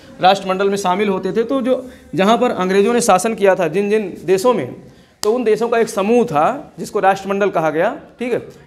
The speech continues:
अभी भी जो है राष्ट्रमंडल संगठन चलता है, जिसकी Commonwealth नाम से meetings होती है, ठीक है। तो इस, ये मामले किसको दिए गए? विदेशी मामले थे ही, तो राष्ट्रमंडल विदेश का मामला हो गया। तो नेहरू जी इसके क्या थे? जो है head थे, ठीक है।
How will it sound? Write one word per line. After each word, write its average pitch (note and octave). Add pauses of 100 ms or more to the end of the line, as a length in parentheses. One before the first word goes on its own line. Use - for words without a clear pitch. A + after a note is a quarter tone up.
(160)
अभी A3+
भी G#3
जो F#3+
है G3
राष्ट्रमंडल F3+
संगठन F3
चलता G3
है, F3+
जिसकी E3+
Commonwealth E3
नाम D#3+
से F3
meetings D#3
होती D#3+
है, G3+
ठीक -
है। D3 (380)
तो G3+
इस, G3+
ये G#3
मामले F#3+
किसको G3+
दिए G3+
गए? B3+ (320)
विदेशी G3
मामले G#3
थे G#3
ही, A3+
तो A3+
राष्ट्रमंडल F#3
विदेश F3+
का F#3+
मामला F3+
हो G3+
गया। G3+ (360)
तो G3
नेहरू G3+
जी G#3+
इसके G3+
क्या G3+
थे? A#3 (800)
जो F#3+
है -
head F#3+
थे, B2
ठीक -
है। B2